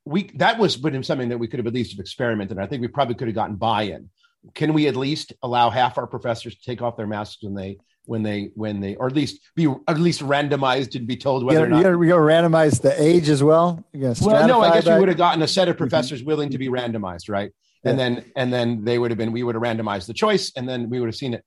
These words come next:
Speaker 1: Um, but I actually found, so it's hard to know these things, and we're
Speaker 2: Yeah.
Speaker 1: very quick to jump in to say if it, if we got a good result, the things we did were, were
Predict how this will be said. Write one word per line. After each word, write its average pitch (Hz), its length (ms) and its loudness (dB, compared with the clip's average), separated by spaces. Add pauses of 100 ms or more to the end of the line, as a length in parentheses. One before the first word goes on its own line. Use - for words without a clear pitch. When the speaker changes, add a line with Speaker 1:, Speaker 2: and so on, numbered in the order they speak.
(340)
Speaker 1:
Um, 143 260 2
but 165 280 -2
I 175 100 4
actually 175 380 -2
found, 147 340 -4 (200)
so 196 340 -4
it's 190 140 -4
hard 254 240 0
to 254 80 -4
know 262 260 0
these 151 300 -8
things, 107 340 -16 (260)
and 185 120 2
we're 185 80 4
Speaker 2:
Yeah. 170 60 0
Speaker 1:
very 220 200 2
quick - 300 -4
to 180 80 -2
jump 165 260 -2
in 156 120 -6
to 139 100 -10
say 139 340 -4
if 156 140 -2
it, - 220 -8
if 143 140 -6
we 147 120 -4
got 156 140 2
a 143 40 -2
good 156 200 2
result, 139 440 -2 (140)
the 151 80 -8
things 143 240 -4
we 139 80 -6
did 120 180 -4
were, 110 220 -4
were 104 160 -10